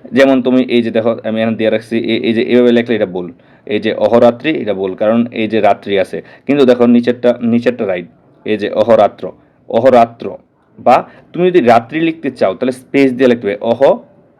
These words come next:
স্পেস রাত্রি, তাহলে ঠিক আছে। ক্লিয়ার? তাহলে আমরা যদি বলি শুভ রাত্রি, দেখো শুভ রাত্রি, এই যে আমরা বলছি এই শুভ রাত্রি, এই রাত্রি এভাবে লিখছি, এটা ভুল,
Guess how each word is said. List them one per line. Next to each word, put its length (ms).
স্পেস 580
রাত্রি, 420
তাহলে 300
ঠিক 180
আছে। 200
ক্লিয়ার? 240
তাহলে 420
আমরা 280
যদি 120
বলি 200
শুভ 300
রাত্রি, 340
দেখো 280
শুভ 440
রাত্রি, 560
এই 140
যে 120
আমরা 180
বলছি 340
এই 200
শুভ 260
রাত্রি, 400
এই 240
রাত্রি 380
এভাবে 200
লিখছি, 280
এটা 120
ভুল, 220